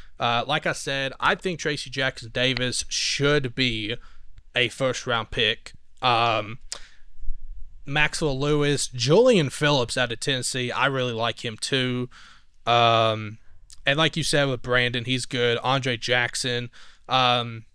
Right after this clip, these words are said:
there's a lot of, there's a lot of, like, hidden gems that could be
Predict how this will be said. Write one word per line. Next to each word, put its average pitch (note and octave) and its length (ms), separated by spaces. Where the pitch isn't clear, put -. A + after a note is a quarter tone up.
there's F3+ 180
a B3 60
lot E3+ 280
of, C#3+ 300
there's D3+ 140
a A#3 40
lot D3+ 280
of, C#3 120
like, A#2 180
hidden D#3 600
gems B2 640
that - 240
could C3 280
be C3+ 360